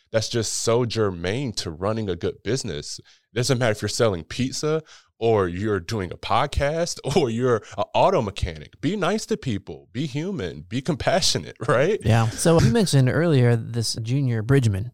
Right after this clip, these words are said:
Speaker 1: Yeah.
Speaker 2: Other than him, did you have any kind of mentors or anybody along the way kind of showing you the ropes of franchise ownership, or was it just a lot of research?
Speaker 1: So I wouldn't say specifically franchise ownership, but I've had a number of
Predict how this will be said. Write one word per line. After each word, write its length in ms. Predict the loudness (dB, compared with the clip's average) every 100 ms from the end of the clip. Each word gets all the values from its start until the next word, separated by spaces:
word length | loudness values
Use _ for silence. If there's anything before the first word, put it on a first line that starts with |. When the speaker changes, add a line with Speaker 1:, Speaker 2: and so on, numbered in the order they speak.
| _
Speaker 1:
Yeah. 300 | 0 2 2 -2 0
Speaker 2:
Other 180 | 4 6
than 460 | 6 6 6 4
him, 340 | 4 4 6 4
did 160 | 6
you 80 | 8
have 180 | 8 6
any 200 | 4 4
kind 240 | 6 6
of 80 | 6
mentors 440 | 6 6 4 6
or 60 | 6
anybody 380 | 4 4 4 6
along 280 | 6 4 4
the 80 |
way 220 | 6 6 4
kind 160 | 4
of 80 | 4
showing 240 | 4 4
you 60 | 6
the 100 | 6
ropes 260 | 4 4 0
of 120 | 2
franchise 400 | 2 4 6 6
ownership, 500 | 6 4 2 2 4
or 80 | 6
was 160 | 6
it 80 | 4
just 240 | 4 2 2 -6 2
a 40 |
lot 140 | 4
of 80 | 4
research? 560 | 4 2 2 -2 -4 -14 -18 _ _
Speaker 1:
So 540 | 0 4 4 2 -2 _ _ _ -6
I 360 | -2 0 -2 -4 -10
wouldn't 320 | -2 0 0
say 180 | 0 -2
specifically 680 | -2 -6 -4 -4 -6 -6
franchise 640 | -6 -2 -2 0 -2 -2 -2
ownership, 520 | -6 -6 -4 -4 -2
but 120 | 0
I've 240 | 0 0 -2
had 200 | -2 0
a 60 |
number 600 | -4 -4 -2 -2 -2 -4
of 280 | -4 -6 -12